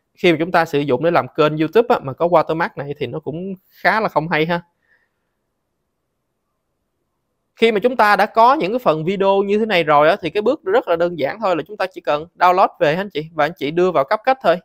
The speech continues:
kèm theo những cái phần nhạc, rồi những cái phần lời nói, những cái phần tiếng cười chẳng hạn.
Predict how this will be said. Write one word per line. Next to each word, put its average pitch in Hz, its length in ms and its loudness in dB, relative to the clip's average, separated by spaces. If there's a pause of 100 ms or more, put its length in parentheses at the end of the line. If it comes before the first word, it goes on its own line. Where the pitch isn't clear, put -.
(360)
kèm 135 280 0
theo 175 160 0
những 160 160 -4
cái - 80 -12
phần 131 220 -4
nhạc, 135 360 -8
rồi 131 180 0
những 135 140 -10
cái 196 140 -8
phần 135 460 -6
lời 135 300 -2
nói, 160 300 -4
những 185 160 -8
cái 202 160 -8
phần 143 160 -6
tiếng 214 280 -8
cười 147 280 -2
chẳng 165 140 -12
hạn. 143 200 -6